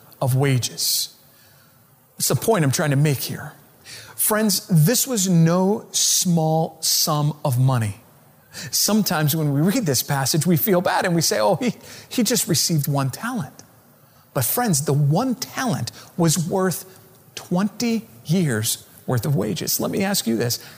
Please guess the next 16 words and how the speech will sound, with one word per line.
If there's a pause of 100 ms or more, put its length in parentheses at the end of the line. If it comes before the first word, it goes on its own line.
How
would
you
like
to
receive (240)
twenty
years' (340)
worth
of
wages? (760)
It
is
a
significant
value.